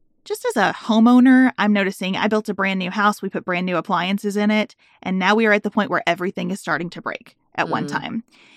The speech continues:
Speaker 1: And when I look at our economy and think about how much of the software we are reliant on was built about the same time, <laughs> you know, was created at about the same time, I feel like our technical debt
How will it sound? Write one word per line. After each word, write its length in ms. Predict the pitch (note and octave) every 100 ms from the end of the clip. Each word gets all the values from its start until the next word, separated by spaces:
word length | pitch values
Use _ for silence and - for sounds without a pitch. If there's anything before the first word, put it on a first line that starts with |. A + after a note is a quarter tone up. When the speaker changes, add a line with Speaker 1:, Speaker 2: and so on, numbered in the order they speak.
| _ _ _
Speaker 1:
And 200 | A3 A3
when 100 | A#3+
I 160 | A3+ A#3+
look 240 | B3 C#4
at 80 | D4
our 160 | A#3
economy 540 | F#3+ - G#3+ A3 G#3+ G3
and 120 | G3+
think 160 | G#3 G3+
about 260 | F#3+ F3
how 320 | - G#3+ A3+
much 380 | G#3+ G3+ G#3 -
of 160 | - F#3+
the 120 | F#3+
software 640 | - F3 F3+ - G#3+ G#3 G#3+
we 180 | G#3
are 140 | F#3+ F3+
reliant 560 | F#3 F3 E3 G3 A3+
on 400 | A3+ A#3+ A#3+ A#3+ - _ _ _ _
was 180 | G#3+ F3
built 280 | A3+ C4 A3
about 440 | G3 - G#3 -
the 100 | C4+
same 280 | - C4 C4
time, 520 | C4 A#3 A#3+ E4 F#4
<laughs> 120 | G4+
you 80 | C#4+
know, 120 | F4
was 180 | D4 -
created 420 | - C#4+ A#3 A#3
at 60 | G3
about 260 | G3 F#3 -
the 100 | A#3
same 280 | A3 G#3+
time, 400 | G#3 F3+ F3+ B3 - _ - _ _ _
I 140 | -
feel 220 | A#3 C#4+ D#4+
like 180 | A3
our 140 | F#3+ G#3
technical 540 | G#3+ G#3 A3 - G#3
debt 280 | F#3 G3+